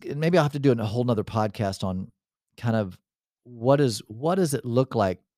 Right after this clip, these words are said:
to be in a relationship but yet be independent? Because there, there is an important piece of a relationship where there's an interdependency, right? There's, again, it's not the need, it's the want,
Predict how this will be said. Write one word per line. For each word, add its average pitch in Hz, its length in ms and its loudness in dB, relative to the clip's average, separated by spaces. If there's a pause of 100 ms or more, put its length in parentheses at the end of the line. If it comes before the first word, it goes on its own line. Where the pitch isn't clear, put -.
(120)
to 98 140 -4
be 117 260 0
in 107 80 0
a 98 60 -2
relationship 90 1000 -2
but - 220 -8
yet 98 280 -4
be 98 160 -2
independent? 78 800 -4 (920)
Because 143 380 2
there, 135 360 0 (100)
there 123 180 -2
is 147 320 0
an 131 100 -2
important 107 600 -6
piece 117 460 -2 (640)
of 120 180 0
a 113 60 0
relationship 107 640 0
where 104 140 0
there's 98 220 -2
an 95 180 -4
interdependency, 113 1040 -2
right? 95 180 -2
There's, 107 300 0 (1080)
again, 120 240 0
it's 101 180 -2
not 107 180 0
the 127 60 -4
need, 147 300 0
it's 101 140 -4
the 95 100 -4
want, 95 640 -2